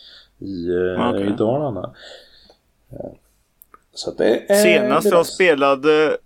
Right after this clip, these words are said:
Speaker 2: senast jag spelade Tekken tre, det var nog tvåtusen fjorton, femton eller någonting sånt där.
Speaker 1: Mm.
Speaker 2: Och det var, eh, alltså det är fortfarande, eller då var det i alla fall,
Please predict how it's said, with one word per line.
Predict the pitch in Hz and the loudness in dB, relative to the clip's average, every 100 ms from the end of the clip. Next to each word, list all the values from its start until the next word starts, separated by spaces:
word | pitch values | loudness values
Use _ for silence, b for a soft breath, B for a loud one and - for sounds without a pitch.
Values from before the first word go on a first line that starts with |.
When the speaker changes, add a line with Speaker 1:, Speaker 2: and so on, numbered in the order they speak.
| _ _ - | _ _ -10
Speaker 2:
senast | - 160 170 | -4 -2 -2
jag | 196 | -4
spelade | - 165 151 | 0 0 0
Tekken | 139 - - 143 | -4 -4 -8 -8
tre, | - - 131 135 143 120 110 | -10 -8 -4 0 0 0 -2
det | 107 120 | -2 -2
var | 135 147 143 | 0 0 0
nog | 139 135 127 120 113 - | 0 0 0 -2 -4 -10
tvåtusen | - 117 107 120 | -6 -6 -4 -6
fjorton, | 110 123 107 - 110 104 | -2 -4 -4 -4 -4 -2
femton | 127 110 92 101 - 123 127 | -4 -4 -8 -18 -8 -6 -2
eller | 131 | -2
någonting | 135 131 - 135 | -2 -4 -4 -8
sånt | 135 113 | -6 -6
där. | 101 - B B | -6 -8 B B
Speaker 1:
Mm. | 104 104 113 _ _ _ _ _ _ - | -8 -6 -8 _ _ _ _ _ _ -4
Speaker 2:
Och | 127 - - | -4 -4 -2
det | 131 | 2
var, | 127 151 139 120 117 117 117 | 4 4 4 4 2 0 -2
eh, | 104 - - - _ _ _ _ - 82 - | -6 -14 -20 -20 _ _ _ _ -20 -18 -14
alltså | - 165 160 | -2 -2 -2
det | 143 151 | 0 2
är | 143 | 0
fortfarande, | - 147 - 110 127 139 139 - - - - | -2 -10 -8 -2 0 -2 -6 -16 -18 -20 -10
eller | - 123 | -4 -2
då | 110 110 160 170 | -2 0 0 0
var | 113 | -2
det | 107 | -2
i | |
alla | 110 | -2
fall, | 104 | -4